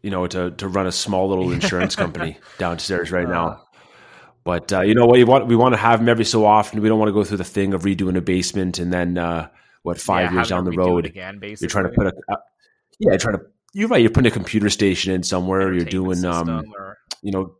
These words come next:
Speaker 1: God knows whatever, and you're running two extension cords across the entire basement just to do it 'cause you didn't wanna spend
Speaker 2: Yeah,
Speaker 1: a couple
Speaker 2: no,
Speaker 1: extra
Speaker 2: I hear
Speaker 1: bucks,
Speaker 2: ya.
Speaker 1: right?
Speaker 2: I hear ya. Um, yeah, but so how do we t-, like, a lot of people are probably gonna ask, like, "How is this all gonna tie into insurance?"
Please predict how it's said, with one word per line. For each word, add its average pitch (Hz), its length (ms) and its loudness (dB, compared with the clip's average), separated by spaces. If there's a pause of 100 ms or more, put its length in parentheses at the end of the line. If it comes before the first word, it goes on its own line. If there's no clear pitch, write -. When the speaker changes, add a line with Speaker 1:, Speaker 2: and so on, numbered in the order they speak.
(140)
Speaker 1:
God 104 300 4
knows 98 200 0
whatever, 90 560 0
and 95 140 -6
you're 92 80 -4
running 98 340 -2 (240)
two 127 160 6
extension 110 440 4
cords 92 240 -2
across 95 340 0
the 98 80 -4
entire 92 300 -2
basement 92 420 -4
just 92 180 -6
to 85 240 -4 (160)
do 104 120 0
it 95 40 0
'cause - 120 -10
you 98 60 0
didn't 98 140 -2
wanna 90 160 0
spend 92 240 -6
Speaker 2:
Yeah, 90 60 -2
Speaker 1:
a - 20 -14
couple 87 220 -10
Speaker 2:
no, 90 60 -2
Speaker 1:
extra - 200 -10
Speaker 2:
I - 40 -20
hear 90 80 -2
Speaker 1:
bucks, 87 240 -4
Speaker 2:
ya. 80 40 -6
Speaker 1:
right? 95 200 -4
Speaker 2:
I 85 80 -20
hear 110 420 -20 (680)
ya. 107 320 -6
Um, 95 340 -18 (180)
yeah, 160 220 2
but 123 300 -8 (240)
so 160 400 -6 (160)
how - 340 2
do 233 100 -2
we 226 140 -12
t-, - 180 -20
like, 147 240 -6 (280)
a 156 100 -4
lot 180 140 -2
of 196 60 -12
people 185 180 -8
are 170 40 -6
probably 151 220 -2
gonna 135 140 -8
ask, 117 320 -4
like, 113 80 -16
"How 139 240 2
is 156 60 -10
this 147 120 -10
all 139 160 -4
gonna 127 140 -10
tie 113 260 -6
into 107 220 -14
insurance?" 95 640 -18